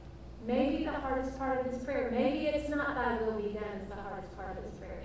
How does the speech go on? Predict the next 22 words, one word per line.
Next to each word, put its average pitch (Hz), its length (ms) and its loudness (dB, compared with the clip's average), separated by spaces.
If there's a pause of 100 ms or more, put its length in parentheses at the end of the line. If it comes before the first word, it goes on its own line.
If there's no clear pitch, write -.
Except 302 480 -4
that 247 260 -2
when 262 200 -2
we 269 40 -4
pray, 254 240 0
"Thy 220 280 0
will 240 200 2
be 220 100 -2
done," 220 380 -2
isn't 262 300 2
it 262 180 -2
God's 220 360 -4
will 220 140 -4
that 214 220 -6
we 220 60 -6
forgive - 400 -8
one 233 240 -8
another? 247 240 -4 (2000)
Did 240 220 8
we 233 80 4
get 214 200 0
tricked? 208 340 -6